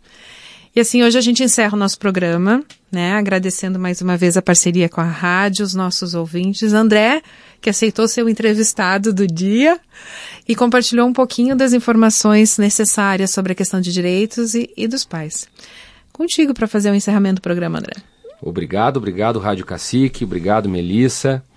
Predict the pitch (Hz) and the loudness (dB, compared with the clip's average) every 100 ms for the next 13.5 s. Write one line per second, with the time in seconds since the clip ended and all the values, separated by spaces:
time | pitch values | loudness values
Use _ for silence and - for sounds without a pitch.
0 | _ - - _ _ - 104 104 110 104 | _ -20 -20 _ _ -4 0 0 -2 -4
1 | 101 98 98 92 98 90 85 110 127 127 | -4 -4 -6 -6 -6 -6 -4 -2 0 -2
2 | 123 _ _ _ - 104 117 113 90 - | -6 _ _ _ -12 -8 -6 -8 -10 -2
3 | 113 120 - 110 101 90 85 - - 104 | 0 0 -2 -4 -2 -4 -8 -16 -10 -4
4 | 107 135 127 117 - 123 120 101 90 95 | 0 0 0 -4 -2 0 0 -4 -6 -6
5 | 98 107 110 87 90 - 143 - 131 143 | -2 0 -2 -4 -8 -2 -4 -2 -2 0
6 | 147 147 151 - - - _ - 127 117 | 0 -4 -8 -12 -20 -20 _ -4 0 2
7 | 127 143 143 151 104 110 127 - _ _ | 2 2 0 -2 0 0 0 -8 _ _
8 | _ - - - 107 113 123 101 80 _ | _ -20 -20 -6 0 2 2 -2 -10 _
9 | _ - 110 113 113 107 113 151 156 - | _ -6 -2 -2 0 0 2 2 0 -2
10 | 143 139 143 120 107 107 123 123 - 151 | 0 2 0 -4 -2 0 0 -2 -2 -2
11 | 117 113 113 98 92 85 - - _ - | 0 0 0 -2 -4 -6 -10 -20 _ -8
12 | 110 127 120 139 135 104 117 131 95 - | -4 -2 -2 0 -2 -2 0 -2 -2 -6
13 | - 95 92 78 76 | -2 0 -2 -6 -14